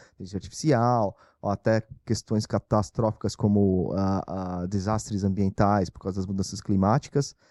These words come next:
ainda que o mercado brasileiro, os principais executivos ainda não ins-, não estão inseridos muito nessa, levando isso a sério.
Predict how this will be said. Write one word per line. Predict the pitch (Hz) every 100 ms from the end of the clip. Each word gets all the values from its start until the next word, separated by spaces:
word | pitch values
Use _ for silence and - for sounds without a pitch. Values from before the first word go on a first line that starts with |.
| _ _ _ _
ainda | - 117 143 202 180 143
que | -
o | 139
mercado | 123 - 123
brasileiro, | 123 113 107 110 120
os | 120
principais | - 113 - 117
executivos | 117 - - 117 113 110
ainda | 113 123 113
não | 127
ins-, | 151 139 - - -
não | 127 156
estão | - 147
inseridos | 143 - 131 117 127 117 107
muito | 117 131 139 -
nessa, | 113 107 - 101 95 -
levando | 110 117 143 143
isso | -
a |
sério. | 123 - 113 95 92